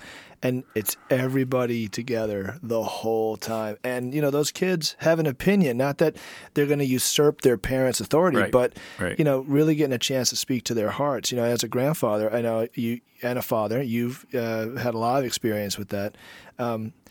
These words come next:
Speaker 1: what might you tell a parent who's like, "Eh, well, my kid just kinda wants to play video games"? How would you, uh, get them to maybe en-, engage in a family meeting like that, or
Speaker 2: Uh,
Speaker 1: a conversation?
Speaker 2: And again, you know,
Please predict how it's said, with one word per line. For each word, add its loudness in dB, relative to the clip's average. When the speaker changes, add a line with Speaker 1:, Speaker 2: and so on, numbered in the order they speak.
Speaker 1:
what 2
might 0
you 0
tell 2
a 0
parent -2
who's 0
like, -6
"Eh, -2
well, -2
my -4
kid -2
just -4
kinda -2
wants -2
to -6
play -2
video 0
games"? -4
How -2
would -2
you, -2
uh, -6
get -4
them -4
to -6
maybe -2
en-, -8
engage -2
in -2
a -2
family -4
meeting -2
like -12
that, -10
or -4
Speaker 2:
Uh, -2
Speaker 1:
a -8
conversation? -4
Speaker 2:
And 4
again, 4
you 4
know, 4